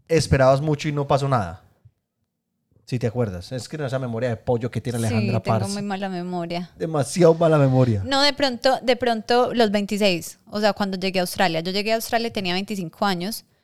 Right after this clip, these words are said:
Speaker 2: Y el, como te dije, el cumpleaños veinticinco para mí fue como que, wow. O sea, ¿qué fue este cumpleaños? Y llegué a Australia, llegué en agosto y cumplo en noviembre.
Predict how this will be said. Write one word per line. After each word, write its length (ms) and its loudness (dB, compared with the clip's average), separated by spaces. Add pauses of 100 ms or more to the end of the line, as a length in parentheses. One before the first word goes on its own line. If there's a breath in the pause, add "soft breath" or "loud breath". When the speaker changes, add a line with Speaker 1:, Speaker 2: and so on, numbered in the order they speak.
(400)
Speaker 2:
Y 140 4
el, 420 -2
como 240 -2
te 140 -4
dije, 120 -2
el 120 -6
cumpleaños 420 -4
veinticinco 480 -6
para 220 0
mí 160 -6
fue 200 -6
como 300 -6
que, 320 -10
wow. 580 -4 (360)
O 240 -4
sea, 360 -2 (220)
¿qué 240 -2
fue 160 2
este 220 0
cumpleaños? 500 -2
Y 60 -4
llegué 180 -4
a 60 0
Australia, 580 0
llegué 200 -4
en 60 -8
agosto 380 -4
y 40 -12
cumplo 260 -10
en 80 -8
noviembre. 500 -4